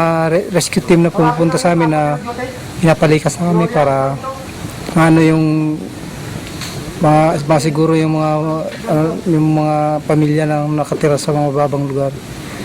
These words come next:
Pero di kami na, di kami sumunod sa mga, ano, sa mga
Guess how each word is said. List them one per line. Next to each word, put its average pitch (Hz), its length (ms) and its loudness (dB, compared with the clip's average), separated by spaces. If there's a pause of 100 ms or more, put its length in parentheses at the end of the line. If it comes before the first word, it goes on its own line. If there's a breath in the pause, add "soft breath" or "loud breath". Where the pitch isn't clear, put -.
(260 loud breath)
Pero 147 400 4
di 131 80 -4
kami 151 240 2
na, 151 160 0
di 151 240 -4
kami 170 340 2
sumunod 156 320 0
sa 156 140 -2
mga, 151 240 2 (160)
ano, 143 100 -2
sa - 160 -6
mga 135 240 0